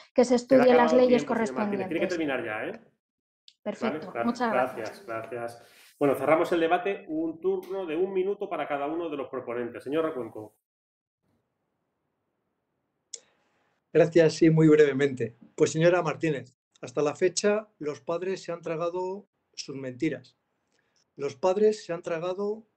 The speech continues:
Speaker 3: sus promesas y los padres le han entregado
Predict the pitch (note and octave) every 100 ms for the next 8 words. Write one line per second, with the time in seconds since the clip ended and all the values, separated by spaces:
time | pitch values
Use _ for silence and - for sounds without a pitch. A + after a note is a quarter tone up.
0 | _ _ - - - B2+ - C3 C#3+ D#3
1 | - C3 - _ _ _ _ _ _ _
2 | _ F3 C#3+ C3+ - E3+ F#3 G3 G3+ -
3 | D3 D#3 E3+ D#3+ D3+ E3+ F3+ F3+